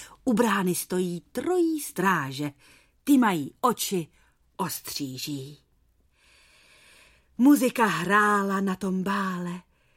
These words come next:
každý se bavil, každý smál. Toho dne byli všichni zvaní, stateční páni, krásné paní. Muzika hrála.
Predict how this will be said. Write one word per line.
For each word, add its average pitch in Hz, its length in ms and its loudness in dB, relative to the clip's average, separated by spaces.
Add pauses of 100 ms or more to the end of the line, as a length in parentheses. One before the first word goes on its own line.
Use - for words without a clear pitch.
(160)
každý 247 420 0
se 208 200 -2
bavil, 175 920 -2
každý 196 500 -6
smál. 135 600 -12 (840)
Toho 170 240 -2
dne 160 220 -2
byli 147 280 -4
všichni 247 720 -6
zvaní, 196 640 -4 (380)
stateční 139 880 -10
páni, 170 760 0 (260)
krásné 165 840 0 (160)
paní. 226 840 -2 (540)
Muzika 226 640 2
hrála. 196 880 -2